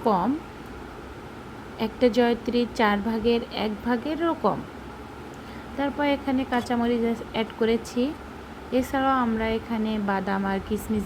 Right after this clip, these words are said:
বাটা দিব, যেহেতু আমার বাদামটা বাটা নাই, এগুলোকে খোসা ছাড়িয়ে বেটে তারপরে আমরা দিয়ে দিব।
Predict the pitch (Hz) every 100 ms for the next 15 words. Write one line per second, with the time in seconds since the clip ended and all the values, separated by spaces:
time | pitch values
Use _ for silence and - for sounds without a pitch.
0 | 202 196 202 190 196 196 247 285 - -
1 | - - - 208 196 190 180 196 190 190
2 | 185 185 185 196 202 196 202 196 220 220
3 | 226 320 - - - - - 196 196 196
4 | 196 220 220 240 233 262 262 247 233 247
5 | 302 247 240 233 330 339 214 - 196 196
6 | 208 196 254 349 - 196 -